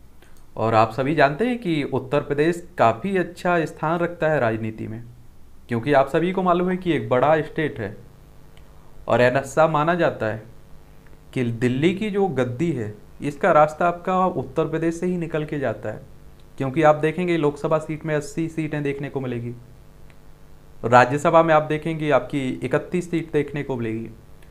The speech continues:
विधान परिषद में आपकी सौ सीटें और विधानसभा में आप देखेंगे चार सौ तीन सीटें देखने को मिलेंगी।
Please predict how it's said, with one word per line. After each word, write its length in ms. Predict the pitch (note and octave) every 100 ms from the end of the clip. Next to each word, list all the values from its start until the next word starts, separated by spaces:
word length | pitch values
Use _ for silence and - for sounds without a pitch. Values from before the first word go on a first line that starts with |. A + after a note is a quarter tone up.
| -
विधान 400 | A#2+ B2+ C#3+ D#3+
परिषद 340 | E3+ E3 E3 E3+
में 140 | E3+
आपकी 220 | D#3 D#3+
सौ 220 | D#3+ D3+
सीटें 420 | E3 E3 - A2+ A#2+ - - - - -
और 120 | A#2+
विधानसभा 680 | A2+ B2+ B2+ D#3 F3+ F3+ D3+
में 100 | D#3
आप 100 | D3+
देखेंगे 380 | D3 D3 E3 D3+
चार 240 | D3 C#3
सौ 160 | C#3 D#3+
तीन 340 | D#3 D3+ E3
सीटें 320 | F3 E3+ D#3+ C#3+
देखने 260 | B2+ C3
को 120 | A#2+
मिलेंगी। 340 | A2+ A2+ A2